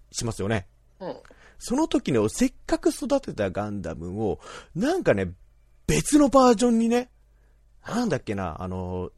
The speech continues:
Speaker 1: ニューガンダムだっけな、
Speaker 2: うん。
Speaker 1: を持ってきたからって、そ-、ね、そう投入してきたわけですよ。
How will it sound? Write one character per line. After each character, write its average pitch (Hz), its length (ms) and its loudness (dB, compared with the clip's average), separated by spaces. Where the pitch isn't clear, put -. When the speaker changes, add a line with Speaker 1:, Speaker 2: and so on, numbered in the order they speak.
Speaker 1:
ニ 147 100 -2
ュ 294 180 8
ー - 20 6
ガ 415 140 6
ン 359 40 6
ダ 208 100 10
ム 131 60 0
だ 113 100 0
っ - 40 -8
け 104 100 -2
な、 90 240 -4
Speaker 2:
う 139 60 -14
ん。 107 120 -14
Speaker 1:
を 202 140 2
持 143 160 2
っ 147 40 -4
て 226 140 0
き - 60 -4
た 165 100 -6
か 107 80 -4
ら 98 60 -2
っ - 40 -10
て、 98 140 -8
そ-、 185 180 -2
ね、 139 360 0
そ 151 120 -4
う - 40 -2
投 254 220 4
入 247 120 2
し - 60 -4
て 233 100 -4
き - 80 -12
た 107 100 0
わ 101 80 0
け - 80 -8
で 85 80 -8
す - 100 -12
よ。 - 80 -14